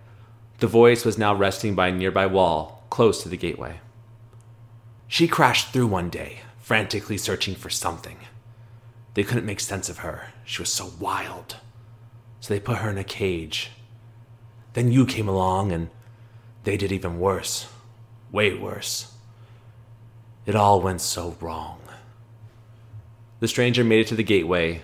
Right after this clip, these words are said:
where the voice waited for him. "But we're gonna make things right again. Together." The stranger entered the gateway. All right, so another jailer is dead. The strap, the strap is,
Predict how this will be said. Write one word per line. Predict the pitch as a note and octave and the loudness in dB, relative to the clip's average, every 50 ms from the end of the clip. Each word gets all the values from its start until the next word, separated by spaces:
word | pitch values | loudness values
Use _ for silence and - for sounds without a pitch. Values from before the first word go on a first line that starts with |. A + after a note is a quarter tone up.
| - - | -14 -8
where | - G#2 G2 | -4 -2 0
the | G#2+ | 0
voice | F2+ G2 G2+ G#2 G#2 G2+ - | 2 2 4 4 4 2 2
waited | - G2 E2+ F2 D#2+ | 0 0 0 -2 -4
for | - - E2 | -4 -4 -6
him. | D#2+ E2 D#2 D#2 D#2 - - - - - - - - - - - - - - - - - - - - - - - - - - - - - - - - - | -4 -6 -6 -8 -10 -16 -20 -20 -20 -20 -20 -20 -20 -20 -20 -20 -20 -20 -20 -20 -20 -20 -20 -20 -20 -20 -20 -20 -20 -20 -20 -20 -20 -20 -20 -20 -4 0
"But | A2+ A#2 | 4 4
we're | C3 B2+ | 6 6
gonna | A#2+ A2+ G#2+ | 4 2 2
make | A2 A2+ G#2 - - | 2 0 -2 -2 -6
things | - G2+ G2 E2+ F2 | -8 -6 -6 -6 -6
right | E2 D#2+ F#2+ F2 - - - | -4 -4 -4 -4 -4 -6 -10
again. | E2 - - - - - - - - - - - - - - - - - - - - - - - - | -12 -12 -12 -12 -12 -12 -14 -18 -20 -20 -20 -20 -20 -20 -20 -20 -20 -20 -20 -20 -20 -20 -20 -20 -6
Together." | - C#3 C3 A#2+ B2 A2 F#2+ - D#2 D2+ - - - - - - - - - - - - - - - - - - - - - - - - - - | -4 -2 0 0 0 0 0 -2 -6 -12 -14 -16 -18 -20 -20 -20 -20 -20 -20 -20 -20 -20 -20 -20 -20 -20 -20 -20 -20 -20 -20 -20 -20 -20 -8 -4
The | A#2 G#2 | -4 -2
stranger | - - - A2 G#2+ G#2+ F#2+ G2 F#2+ F#2+ G2+ G2 - - - | -2 0 0 0 0 0 0 0 0 0 -2 -4 -10 -14 -6
entered | F2+ F2+ F2 E2 - F#2 F2 E2 | -4 -4 -4 -2 -2 -2 -2 -2
the | F#2 F2 | -4 -4
gateway. | - E2+ D#2 - D#2 D#2 - - F2 - - - - - - - - - - - - - - - - - - - - - - - - - - - - - - - - - - D3 | -4 -4 -6 -6 -6 -8 -10 -10 -12 -14 -18 -20 -20 -20 -20 -20 -20 -20 -20 -20 -20 -20 -20 -20 -20 -20 -20 -20 -20 -20 -20 -20 -20 -20 -20 -20 -20 -20 -20 -20 -20 -2 4 6
All | D3+ | 6
right, | A#2 - - - - | 6 6 2 -4 -6
so | - A#2+ | -2 2
another | B2 C3+ C#3+ D3 | 4 4 6 6
jailer | A#2 A#2+ C3 B2+ B2+ B2 | 6 6 8 8 8 6
is | A#2 G2+ | 4 4
dead. | - C3 B2 B2 B2 B2 - | 4 6 6 6 4 0 -4
The | A#2+ | -6
strap, | A2+ - - B2 A2+ G#2+ A2 G#2+ | -6 0 2 4 4 6 4 2
the | A#2 | 4
strap | - F3+ F#3 F3 | 4 6 6 6
is, | D3 A#2+ | 6 2